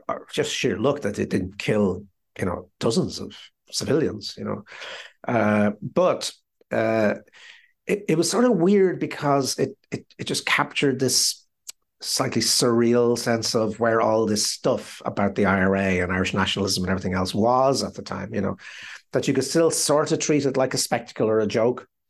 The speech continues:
And then within two years, of course, it was gonna become very much neither a spectacle nor a joke, because the Troubles were gonna start again in Northern Ireland, and the I R A was revived then as a, as a very serious killing machine.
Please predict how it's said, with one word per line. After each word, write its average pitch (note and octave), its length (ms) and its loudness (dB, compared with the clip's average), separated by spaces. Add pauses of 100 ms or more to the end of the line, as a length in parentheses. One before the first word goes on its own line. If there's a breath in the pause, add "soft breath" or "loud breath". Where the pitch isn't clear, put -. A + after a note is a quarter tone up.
(840 loud breath)
And C#3+ 180 2
then F3 460 4
within D3 280 2
two C3 220 0
years, C#3 420 2
of G#2 60 -12
course, - 480 -4
it - 180 -2
was G#2+ 140 0
gonna B2 200 2
become G#2+ 420 2
very G#2+ 200 2
much G2+ 240 0
neither A2+ 320 2
a G2+ 60 0
spectacle G2+ 500 0
nor C3+ 240 4
a G#2 80 0
joke, G2 340 -4
because A2 540 0 (680 loud breath)
the B2 80 -2
Troubles A#2+ 400 0
were G#2+ 80 2
gonna G#2 160 2
start B2+ 320 2
again G2+ 200 0
in G2 120 0
Northern F#2+ 300 0
Ireland, G2 440 2
and G2 360 0 (480)
the A2+ 100 2
I G2+ 180 2
R G#2+ 120 4
A A2+ 260 4
was F#2+ 340 -2
revived G#2 800 2
then F#2 260 -2
as F#2 180 0
a, F2+ 220 0
as G2+ 140 0
a F#2+ 60 0
very G#2 260 2
serious F#2+ 840 0
killing B2+ 280 2
machine. F#2+ 400 -4